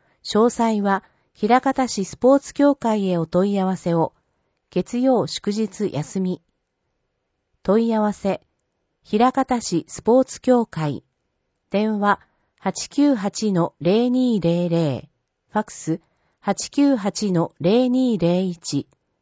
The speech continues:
二次元コードがあります。十の六、精神建設工業以下がスポーツセンター。電話、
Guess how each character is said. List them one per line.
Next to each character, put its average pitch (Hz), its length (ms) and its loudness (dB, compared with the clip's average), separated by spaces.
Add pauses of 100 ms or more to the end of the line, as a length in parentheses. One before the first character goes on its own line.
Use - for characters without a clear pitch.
(360)
二 190 140 -2
次 254 140 0
元 277 280 2
コ 277 280 4
ー 254 40 2
ド 226 120 2
が 185 180 -2
あ 151 80 0
り 165 120 -2
ま 156 200 -2
す。 - 240 -16 (3000)
十 262 300 0
の 202 160 0
六、 170 440 0 (600)
精 262 320 0
神 269 320 0
建 262 240 0
設 - 320 -6
工 269 280 4
業 175 440 2
以 214 100 -10
下 262 160 0
が 214 160 -2
ス - 140 -12
ポ 220 180 4
ー 247 60 0
ツ - 100 -14
セ 247 200 -2
ン 233 100 -2
タ 156 460 -4
ー。 - 40 -20 (500)
電 214 300 -2
話、 202 180 0